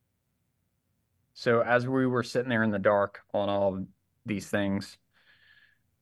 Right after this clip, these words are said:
uh, you know, time was going past, and in the court case, there were individuals who hadn't lost their positions yet, and the commands would go to strip them of their billets, uh,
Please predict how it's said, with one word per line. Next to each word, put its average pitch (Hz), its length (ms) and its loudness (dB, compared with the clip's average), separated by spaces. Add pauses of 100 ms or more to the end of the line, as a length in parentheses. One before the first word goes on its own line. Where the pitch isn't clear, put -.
(340)
uh, 107 280 6
you 113 100 2
know, 107 120 4
time 139 280 2
was 127 140 -2
going 127 180 2
past, 120 540 0 (360)
and 117 140 2
in 165 100 4
the 123 100 4
court 127 280 0
case, 110 360 0
there 113 160 4
were 113 180 2
individuals 107 840 -2 (560)
who 113 480 0 (480)
hadn't 131 380 0
lost 104 420 0
their 101 120 -2
positions 104 600 -4
yet, 98 380 0 (880)
and 101 400 -2
the 101 100 -2
commands 104 520 -2
would 110 140 -8
go 104 260 2
to 98 580 -8 (200)
strip - 340 -4
them 104 160 -4
of 98 120 0
their 98 100 -4
billets, 127 680 2 (640)
uh, 95 300 -2